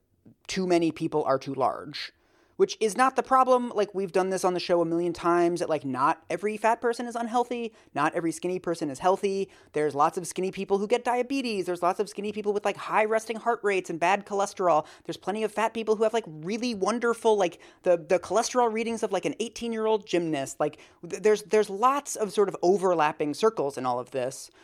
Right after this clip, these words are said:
And it's, you know, it's true that America has, like, you know, heart disease is the number one cause of death, and, like, we have really high diabetes rates, and, like,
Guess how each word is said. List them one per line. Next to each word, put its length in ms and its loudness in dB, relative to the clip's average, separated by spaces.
And 100 0
it's, 240 -4
you 80 -4
know, 80 0
it's 160 -4
true 300 2
that 100 0
America 400 0
has, 320 2
like, 180 0
you 80 0
know, 100 4
heart 280 2
disease 340 -4
is 120 -2
the 60 2
number 280 2
one 160 0
cause 200 2
of 120 -4
death, 280 2
and, 80 -2
like, 140 -6
we 80 -2
have 140 -4
really 180 -4
high 200 0
diabetes 640 -2
rates, 200 -2
and, 80 -2
like, 160 -2